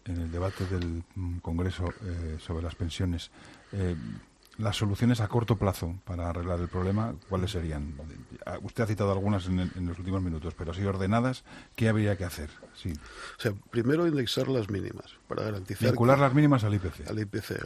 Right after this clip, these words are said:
Speaker 2: garantizar que la gente que está con unas rentas muy limitadas, estos no,
Speaker 1: ¿Y
Speaker 2: no
Speaker 1: eso
Speaker 2: van a
Speaker 1: las
Speaker 2: perder
Speaker 1: mínimas,
Speaker 2: poder
Speaker 1: está usted
Speaker 2: adquisitivo.
Speaker 1: diciendo de, de, de dónde para abajo?
Speaker 2: No, no, las mínimas, o sea, la pensión mínima.
Speaker 1: La
Speaker 2: Hay una
Speaker 1: pensión
Speaker 2: pe-,
Speaker 1: mínima.
Speaker 2: hay una pensión mínima.
Speaker 1: Vale.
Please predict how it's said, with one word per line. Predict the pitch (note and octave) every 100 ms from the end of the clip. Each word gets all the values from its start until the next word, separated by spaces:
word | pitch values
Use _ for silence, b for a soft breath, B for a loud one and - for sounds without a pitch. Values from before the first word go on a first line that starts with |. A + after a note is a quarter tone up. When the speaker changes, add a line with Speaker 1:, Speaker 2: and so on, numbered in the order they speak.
| -
Speaker 2:
garantizar | - G#2 - G#2 C3 B2+
que | B2
la | G2+
gente | A#2+ A2+ A#2
que | G#2+
está | - - G#2+ A#2 A2+ A2
con | - G#2+
unas | G#2+ A2 G#2+
rentas | A2 A2+ A2+ G#2+
muy | G#2+
limitadas, | G#2 G#2+ F#2+ A#2 G#2 F#2
estos | F#2 - G2 G2+
no, | F#2+ -
Speaker 1:
¿Y | G2
Speaker 2:
no |
Speaker 1:
eso | F#2+
Speaker 2:
van | A2
a |
Speaker 1:
las | G#2+
Speaker 2:
perder | A#2 C3
Speaker 1:
mínimas, | C3+ B2+
Speaker 2:
poder | A2
Speaker 1:
está | G#2
usted | A2 A#2+
Speaker 2:
adquisitivo. | A2 B2+ A#2+
Speaker 1:
diciendo | A2 G2+
de, | G2
de, | F#2 F#2 F#2+
de | G2 G#2
dónde | B2+ B2+
para | A2+
abajo? | G2 F2+ E2 E2
Speaker 2:
No, | A2+
no, | C3 B2+
las | G2
mínimas, | A#2+ C3+ G#2+ -
o |
sea, | - G#2+
la | G2
pensión | F#2+ A2+ B2 A#2+
mínima. | C#3 A2+ G2
Speaker 1:
La |
Speaker 2:
Hay | G#2
una | A2
Speaker 1:
pensión | G#2+
Speaker 2:
pe-, | F#2
Speaker 1:
mínima. | C#2+
Speaker 2:
hay | A2
una | A2
pensión | A2 G#2 A2 A2
mínima. | G#2 F#2+ - B B B B B
Speaker 1:
Vale. | C#2+